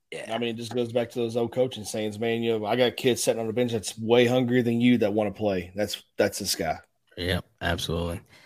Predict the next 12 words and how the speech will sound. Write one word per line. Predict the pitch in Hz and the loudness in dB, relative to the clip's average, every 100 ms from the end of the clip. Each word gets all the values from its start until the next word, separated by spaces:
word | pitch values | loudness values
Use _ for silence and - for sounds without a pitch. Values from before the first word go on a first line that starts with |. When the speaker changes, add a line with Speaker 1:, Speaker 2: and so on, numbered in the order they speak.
| - _ - | -20 _ 2
Speaker 3:
Uh, | 85 87 87 90 | 6 6 6 2
so | 104 104 | 6 6
Gus | 95 107 107 | 10 10 10
Bradley | 104 113 110 | 12 12 12
strikes | 107 120 113 - | 6 6 6 4
again | 110 127 | 4 6
in | 120 | 6
round | 113 113 113 | 6 4 6
seven | - 135 131 | 10 10 10
with | 113 | 4
another | 104 107 120 131 | 4 4 8 10
six-foot-two | 127 - 131 - - 127 - - 131 113 | 10 8 4 4 6 6 6 8 8 8